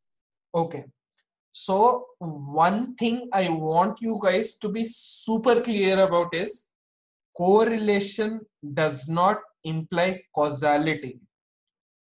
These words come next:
Correlation just says that for higher weights, we see lower miles per gallon. For lesser weights, we see higher miles per gallon.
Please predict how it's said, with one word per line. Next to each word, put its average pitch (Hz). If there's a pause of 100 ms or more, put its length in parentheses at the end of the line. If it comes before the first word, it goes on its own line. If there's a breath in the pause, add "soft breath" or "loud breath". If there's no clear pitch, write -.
(420)
Correlation 262
just 208
says 190 (100)
that 165 (1200)
for 226
higher 214
weights, 175 (120)
we 165
see 202
lower 180
miles 156
per 151
gallon. 143 (480)
For 190
lesser 180
weights, 202
we 180
see 240
higher 185 (240)
miles 160
per 156
gallon. 127